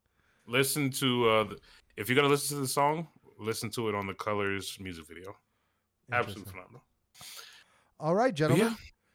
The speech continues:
Speaker 1: we made it.
Speaker 2: It took us two hours and fifteen minutes, but we did, in fact, review a hundred songs. <laughs> Like,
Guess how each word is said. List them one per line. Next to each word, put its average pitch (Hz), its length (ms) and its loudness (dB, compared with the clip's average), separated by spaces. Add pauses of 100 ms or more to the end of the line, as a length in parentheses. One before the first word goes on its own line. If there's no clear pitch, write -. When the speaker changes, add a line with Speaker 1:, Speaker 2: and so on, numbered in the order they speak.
(140)
Speaker 1:
we 101 120 -6
made 151 240 -2
it. 101 100 -14 (300)
Speaker 2:
It 139 80 -12
took 160 120 -2
us 160 140 0
two 180 200 2
hours 170 240 4
and 131 80 -4
fifteen 151 280 0
minutes, 135 220 0
but 127 100 2
we 127 100 -2
did, 135 220 0
in 135 100 -2
fact, 127 300 -2
review 120 300 -2
a 117 80 -4
hundred 117 340 -4
songs. 147 380 -6
<laughs> 208 120 2
Like, 208 220 4